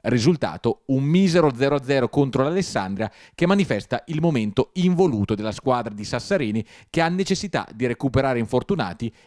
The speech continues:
e verosimilmente di ingaggiare rinforzi. In Serie D anche il Fano si presentava incerottato all'appuntamento interno col Termoli e ne è uscito un pareggio uno a uno.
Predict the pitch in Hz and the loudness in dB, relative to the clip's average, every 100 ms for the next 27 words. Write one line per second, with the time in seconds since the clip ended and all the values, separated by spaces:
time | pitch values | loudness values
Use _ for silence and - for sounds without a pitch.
0 | _ 160 147 - 117 175 175 - 160 170 | _ 0 0 0 0 0 0 -2 -4 -4
1 | 104 87 120 - 123 160 165 165 120 101 | -4 -6 -10 -10 -6 0 2 2 0 -2
2 | 107 135 135 143 90 - - 76 - _ | -2 -4 -2 0 -2 -6 -14 -14 -16 _
3 | _ _ _ _ _ 127 127 - 127 139 | _ _ _ _ _ -2 0 2 0 2
4 | 196 - 143 151 147 151 131 196 196 156 | 0 0 -2 0 0 -2 0 0 0 -2
5 | - - 113 123 135 123 117 - 135 - | -6 -8 -8 -4 -4 -4 -4 -2 -2 0
6 | 143 123 113 110 120 117 127 135 120 110 | -2 0 -2 -4 -4 -2 -2 0 -2 0
7 | 139 127 123 123 208 190 107 95 110 120 | 0 0 -2 2 2 2 -2 -2 -2 -4
8 | - - 185 196 196 214 190 - 160 151 | -8 -8 2 4 4 2 0 0 0 2
9 | 170 101 98 135 - 160 160 175 175 127 | 0 -2 0 0 0 0 2 4 4 2
10 | 90 76 | -2 -8